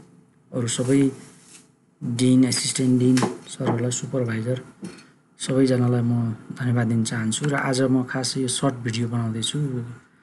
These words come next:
डिआरसीमा कतिपय क्वेसन्सहरू time लिमिटले गर्दाखेरि त्यसको एन्सरहरू फुल्ली दिन, अ,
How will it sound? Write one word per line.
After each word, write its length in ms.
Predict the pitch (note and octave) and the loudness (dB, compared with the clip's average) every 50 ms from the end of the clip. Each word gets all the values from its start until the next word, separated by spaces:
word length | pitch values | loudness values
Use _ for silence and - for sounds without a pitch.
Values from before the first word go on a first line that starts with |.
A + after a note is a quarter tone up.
| _ _ _ _ _ - C#3 | _ _ _ _ _ -8 -4
डिआरसीमा 600 | B2 A#2 A2+ C3 C3 C3 B2+ B2 - - C#3 B2+ | -4 0 2 4 4 4 4 2 0 0 0 0
कतिपय 360 | B2 C3+ C3 C3+ C3 C#3+ C3+ | 2 2 0 0 2 2 0
क्वेसन्सहरू 580 | B2+ - C#3 B2 A#2+ - B2 A#2 - B2 A#2 B2+ | 0 2 0 0 0 0 -2 -2 -2 -2 -2 -2
time 360 | B2 B2+ - B2+ B2+ B2+ B2+ | -2 0 0 2 4 4 4
लिमिटले 440 | B2+ B2 B2 B2 B2 - B2+ B2 A#2+ | 4 4 4 2 2 0 -2 -4 -4
गर्दाखेरि 400 | A#2+ A2+ A2 A2+ G#2+ A2 A2+ A2+ | -4 -4 -4 -6 -6 -6 -6 -8
त्यसको 220 | A2+ - - - | -8 -8 -10 -10
एन्सरहरू 600 | - - B2+ A#2+ A#2 A#2 - A#2 A2 A#2 A#2 A2+ | -8 -4 -2 -2 -2 -2 -2 -2 -2 -2 -4 -4
फुल्ली 400 | A2+ - - - - C3 A#2+ B2+ | -6 -10 -14 -8 -4 -2 -2 0
दिन, 340 | A#2+ - A#2+ A#2 A#2 A2+ A2+ - - - - _ _ _ _ _ _ _ _ _ _ _ _ - | 0 0 0 0 0 0 -2 -6 -10 -18 -20 _ _ _ _ _ _ _ _ _ _ _ _ -8
अ, 80 | C#3+ C3 | -6 -4